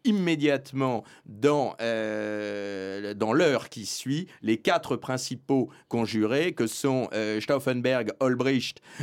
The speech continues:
euh, Heften et son propre chef d'état-major, euh, Merz von Kirnheim, qui sont fusillés vers minuit, minuit et demi, Bendler Block,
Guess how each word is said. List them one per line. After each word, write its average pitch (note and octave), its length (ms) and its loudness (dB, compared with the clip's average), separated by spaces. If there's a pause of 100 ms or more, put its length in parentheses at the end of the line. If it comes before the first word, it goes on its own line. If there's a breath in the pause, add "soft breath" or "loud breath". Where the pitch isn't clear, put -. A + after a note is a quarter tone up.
(140 loud breath)
euh, A2 500 -2
Heften C3 560 0
et C#3+ 80 4
son C3+ 260 -2
propre C#3+ 360 -2
chef A#2+ 180 -4
d'état-major, A#2 720 -2 (100)
euh, G2+ 480 -4
Merz A#2 280 -2
von G#2 160 -2
Kirnheim, B2 420 -2 (300 loud breath)
qui G3+ 160 0
sont D3+ 160 2
fusillés B2 420 2
vers C3+ 220 2
minuit, C#3+ 260 2
minuit A#2+ 280 2
et - 20 0
demi, C#3 180 0
Bendler A#2+ 480 2
Block, B2 400 2